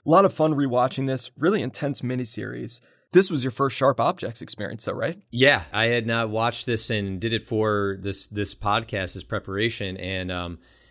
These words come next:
Speaker 2: it's great. It's really great. It's a slow burn, but I like slow burns.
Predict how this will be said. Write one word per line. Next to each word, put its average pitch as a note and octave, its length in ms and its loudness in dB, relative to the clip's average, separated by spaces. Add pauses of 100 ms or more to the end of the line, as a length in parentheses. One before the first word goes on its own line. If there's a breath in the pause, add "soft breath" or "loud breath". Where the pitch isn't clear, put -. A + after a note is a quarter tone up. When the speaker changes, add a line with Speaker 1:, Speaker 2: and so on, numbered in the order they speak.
(160 soft breath)
Speaker 2:
it's - 220 -6
great. A#2 580 -2
It's A#2 240 -2
really B2 460 0
great. A#2+ 220 2
It's A2+ 120 0
a B2+ 60 -2
slow C#3+ 440 4
burn, D3+ 460 0 (260)
but A2+ 120 0
I A#2+ 100 6
like C3+ 240 2
slow C#3 320 2
burns. C3+ 680 -4